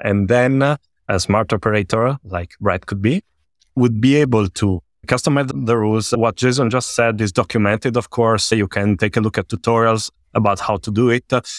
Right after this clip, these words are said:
You can, uh, decide to ship your own rules, uh, and you can even decide, uh, depending on how your workloads look like, uh, and what you do in your cluster, you can decide, uh, to turn on or off something specific. For example, I mentioned the case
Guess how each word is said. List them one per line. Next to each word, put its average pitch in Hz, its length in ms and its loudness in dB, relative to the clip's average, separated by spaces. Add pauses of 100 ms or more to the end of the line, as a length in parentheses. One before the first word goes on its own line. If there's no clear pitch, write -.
You 120 120 0
can, 107 280 2
uh, 107 120 2
decide 104 420 -2
to 98 160 2
ship - 280 -2
your 104 140 0
own 127 180 2
rules, 139 320 2
uh, 160 220 2
and 123 380 2
you 123 120 2
can 127 180 0
even 160 220 0
decide, 127 460 -2
uh, 139 100 0
depending 110 760 0
on 95 140 2
how 117 420 0
your 101 260 4
workloads 101 600 0
look 117 200 -4
like, 170 320 -2
uh, 104 80 0 (260)
and 101 180 2
what 107 240 -2
you 110 100 2
do 127 300 0
in 95 100 2
your 90 240 0
cluster, 120 440 0 (300)
you 113 80 0
can 113 200 0
decide, 127 420 0
uh, 143 160 0
to 117 260 2 (240)
turn 120 240 2
on 143 340 2
or 117 200 0
off 117 240 -2 (180)
something 101 460 -2
specific. - 500 -6 (120)
For 127 160 2
example, 113 540 0 (120)
I 110 120 0
mentioned 113 340 0
the 104 80 -4
case 107 380 0